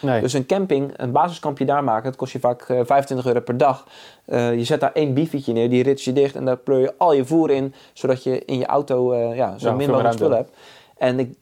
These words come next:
Speaker 2: denk dat dat wel een grote factor is geweest
Speaker 1: Nou,
Speaker 2: voor
Speaker 1: psychologisch is dat gewoon relaxer, dat je voor je gevoel veel minder zooi heen en weer sleept, waardoor je dus snel-, sneller en flexibeler
Speaker 2: Ja.
Speaker 1: bent om, eh,
Speaker 2: Ik kan me iemand herinneren die, eh,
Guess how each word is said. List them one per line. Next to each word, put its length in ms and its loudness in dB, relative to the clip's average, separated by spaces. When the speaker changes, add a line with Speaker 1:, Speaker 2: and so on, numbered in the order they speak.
Speaker 2:
denk 180 2
dat 120 -2
dat 160 2
wel 300 0
een 100 -4
grote 760 0
factor 380 -2
is 80 -6
geweest 200 0
Speaker 1:
Nou, 120 0
Speaker 2:
voor 120 -4
Speaker 1:
psychologisch 360 2
is 80 -4
dat 140 -2
gewoon 160 2
relaxer, 380 2
dat 80 4
je 80 2
voor 100 2
je 80 4
gevoel 320 0
veel 180 2
minder 260 -2
zooi 260 2
heen 120 -2
en 80 0
weer 100 4
sleept, 300 2
waardoor 200 2
je 60 2
dus 140 -6
snel-, 280 -2
sneller 400 0
en 80 -2
flexibeler 460 -2
Speaker 2:
Ja. 100 4
Speaker 1:
bent 160 -6
om, 240 -6
eh, 80 -8
Speaker 2:
Ik 120 0
kan 100 4
me 60 2
iemand 180 2
herinneren 360 2
die, 320 -2
eh, 400 4